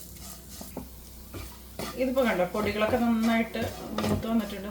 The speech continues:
നല്ലൊരു മണവും വരുന്നുണ്ട്. ഇതിലേക്ക് ഇനി ചേർക്കുന്നത് പുളിവെള്ളമാണ് കേട്ടോ, അതായത്, ആ, വാളംപുളി അല്ലെങ്കിൽ കോൽപ്പുളിയുടെ വെള്ളമാണ്. ഒരു ചെറിയ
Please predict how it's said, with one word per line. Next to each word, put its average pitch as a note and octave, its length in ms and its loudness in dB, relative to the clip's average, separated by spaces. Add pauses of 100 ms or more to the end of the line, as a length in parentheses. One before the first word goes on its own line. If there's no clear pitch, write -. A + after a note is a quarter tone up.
നല്ലൊരു G3+ 320 -2
മണവും F#3 260 0
വരുന്നുണ്ട്. F3 420 -2 (1300)
ഇതിലേക്ക് D4+ 400 0
ഇനി D#4+ 140 2 (140)
ചേർക്കുന്നത് A3+ 520 0 (500)
പുളിവെള്ളമാണ് C#4 600 6
കേട്ടോ, F#3 200 2 (140)
അതായത്, A3 300 0 (400)
ആ, G#3 40 -2 (160)
വാളംപുളി A#3 540 8
അല്ലെങ്കിൽ A3 280 0 (180)
കോൽപ്പുളിയുടെ C4 600 2 (200)
വെള്ളമാണ്. A3+ 360 2
ഒരു C4+ 140 0
ചെറിയ E4+ 280 2